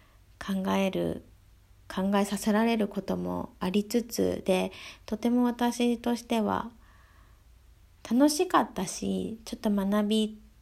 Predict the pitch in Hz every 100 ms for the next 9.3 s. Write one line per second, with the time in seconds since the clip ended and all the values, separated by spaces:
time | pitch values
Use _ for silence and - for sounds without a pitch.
0 | - 220 226 196 185 180 180 - 185 185
1 | 185 180 185 180 175 208 233 240 - 196
2 | - - - - - - - - - -
3 | 208 208 214 220 240 269 269 240 220 254
4 | 277 269 226 226 240 214 214 214 220 214
5 | 220 220 226 220 202 190 190 185 196 202
6 | 202 208 202 190 185 190 208 196 190 -
7 | 202 208 208 208 214 240 254 269 262 202
8 | 190 196 190 180 185 - - - 175 190
9 | 233 220 202